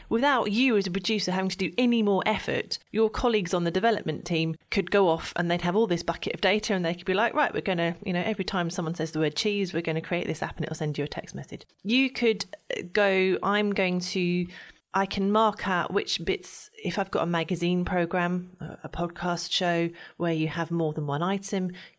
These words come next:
you can very easily segment the audio. A lot of people are doing that already, but then wouldn't it be really great if we could easily share that middle segment of the interview with the big star without having to go in and do tons of editing? We could just write a program that says, "Okay, pull out that audio,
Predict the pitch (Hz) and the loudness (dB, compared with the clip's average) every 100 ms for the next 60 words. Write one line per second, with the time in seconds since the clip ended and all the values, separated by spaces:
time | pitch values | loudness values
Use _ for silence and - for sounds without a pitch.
0 | - 165 160 175 170 175 160 156 165 160 | -6 -6 -2 -2 2 2 2 2 0 -2
1 | 156 - 151 147 170 175 - 175 175 180 | -4 -2 -4 -2 -2 -2 -2 0 0 0
2 | 180 156 170 - - 160 160 151 156 147 | 0 2 0 0 -4 -4 -4 -2 -2 -2
3 | 151 147 151 175 180 180 - 202 196 196 | -2 -2 0 0 -2 0 0 0 2 0
4 | 190 185 180 175 170 165 165 - - 160 | 0 0 0 2 0 0 0 0 -4 -6
5 | 156 - 190 185 165 147 147 - 156 147 | -6 -4 -2 0 -2 -2 -2 0 2 0
6 | 147 151 147 - 175 180 180 160 - 160 | 0 -2 -4 -4 0 2 2 0 -2 -2
7 | 151 151 147 147 147 139 156 147 143 151 | -2 -4 -2 -2 -2 -2 -2 0 0 0
8 | 160 151 151 147 147 147 151 - - 160 | -2 -2 0 0 -2 -2 -2 -2 -2 0
9 | 151 151 - 185 202 160 170 165 170 165 | 0 0 0 2 2 2 0 -2 0 0
10 | 160 156 156 151 151 - 160 151 156 147 | 2 0 0 0 -2 -2 -4 -2 -2 -2
11 | - 160 147 151 156 151 165 175 - - | -4 -2 -4 -4 -4 -4 -2 -2 -2 -2
12 | 151 147 - 147 160 147 147 - - 240 | -2 -2 -4 -2 -2 -2 -4 -6 -2 0
13 | 202 143 - - 156 156 151 | 2 0 -2 -2 -2 0 -2